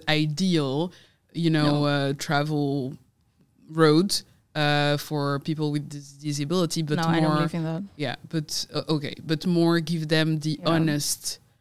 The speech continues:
Speaker 1: uh, like, information
Speaker 2: Yeah.
Speaker 1: and, um, so they are aware before
Speaker 2: So what I,
Speaker 1: going to the
Speaker 2: for the mapping, um, I am going to talk to, uh,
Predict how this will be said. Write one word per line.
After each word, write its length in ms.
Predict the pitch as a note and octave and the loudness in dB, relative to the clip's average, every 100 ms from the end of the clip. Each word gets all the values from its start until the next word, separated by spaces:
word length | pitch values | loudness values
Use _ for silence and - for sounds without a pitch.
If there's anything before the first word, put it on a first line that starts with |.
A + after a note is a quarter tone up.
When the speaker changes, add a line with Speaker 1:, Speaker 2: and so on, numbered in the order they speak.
| _ _ _ | _ _ _
Speaker 1:
uh, 560 | D3+ D3 C#3+ C#3+ C#3 C3+ | -2 0 0 0 -2 -2
like, 300 | C#3 C3 C3+ | -2 -4 -4
information 1000 | D3 D3+ D#3 D3+ D3 D3 - D3 C#3 C#3 | -4 -4 -2 0 0 2 0 0 0 -2
Speaker 2:
Yeah. 160 | F3 - | -4 -4
Speaker 1:
and, 500 | C3+ C3 C#3 C#3 C#3 | -4 -4 -6 -8 -10
um, 560 | - C3+ C3 C3+ C3 B2 | -10 -10 -8 -10 -12 -12
so 180 | - D#3+ | -4 -2
they 160 | D3 C#3+ | 0 -2
are 220 | - B2+ | -4 -6
aware 340 | C#3 C#3+ C3+ | -4 -2 -4
before 680 | C3 D3 - D3 B2+ A#2+ - _ _ _ | -4 -6 -4 -6 -6 -8 -10 _ _ _
Speaker 2:
So 160 | - G3+ | 4 6
what 140 | G#3 | 8
I, 160 | G3+ F#3+ | 8 6
Speaker 1:
going 240 | C#3+ C#3+ | 4 -2
to 120 | C#3+ | -4
the 340 | C#3 A2 C#2 C#2 | -8 -10 -10 -2
Speaker 2:
for 260 | G#3 G3 F#3 F3+ | 2 2 2 0
the 100 | G3 | 2
mapping, 800 | F#3+ F#3+ - A3+ C4 C4 - - _ | 2 0 0 -2 -2 -6 -10 -20 _
um, 540 | F3 F3+ F3+ F3+ F3 - - _ _ _ _ _ _ | -2 0 2 2 -2 -4 -10 _ _ _ _ _ _
I 120 | E3+ | 0
am 280 | E3+ F#3+ F#3 | 4 4 4
going 540 | F#3+ F#3 F#3 F3+ E3+ | 4 4 4 2 0
to 140 | - F3+ | -4 -6
talk 280 | - F3+ - | 0 0 0
to, 440 | F#3+ F3 F3 F3 - _ - | -2 -2 -2 -6 -12 _ -4
uh, 680 | E3 E3 E3 E3 - - | 0 0 0 -4 -8 -12